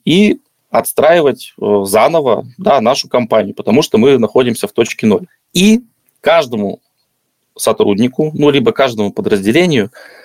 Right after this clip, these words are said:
дать четкие и понятные инструкции, что им делать. Если вам нужна какая-то аналитика, связанная с клиентами, с, там, с ра-, взаиморасчетами, с какими-то услугами,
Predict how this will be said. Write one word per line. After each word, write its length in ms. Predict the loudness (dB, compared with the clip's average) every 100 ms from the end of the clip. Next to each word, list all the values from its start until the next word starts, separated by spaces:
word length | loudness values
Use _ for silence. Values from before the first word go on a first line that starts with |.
| _ 0
дать 380 | 0 0 -8 _
четкие 440 | -2 -2 -2 -4
и 40 | -2
понятные 440 | 0 0 0 -2
инструкции, 640 | 0 -2 -2 -4 -14 -14 -6
что 200 | 0 0
им 120 | 2
делать. 300 | 0 0 -4 _ _ _ _ _ _ _ _ _ _ _ _ _ _ _ -2
Если 320 | 0 0 2
вам 180 | 2 2
нужна 240 | 0 -2
какая-то 440 | -4 -2 -2 0 0
аналитика, 520 | 0 0 -4 -10 -6
связанная 500 | 0 0 0 -4 -6
с 100 | -6
клиентами, 800 | -2 2 2 2 0 2 2 0
с, 280 | -4 -10 -8
там, 220 | -8 -8
с 280 | -10 -8 -2
ра-, 200 | 0 0
взаиморасчетами, 920 | -2 0 2 2 0 0 0 0 -4
с 80 | -6
какими-то 400 | -4 0 0 0
услугами, 580 | -2 -2 0 0 -2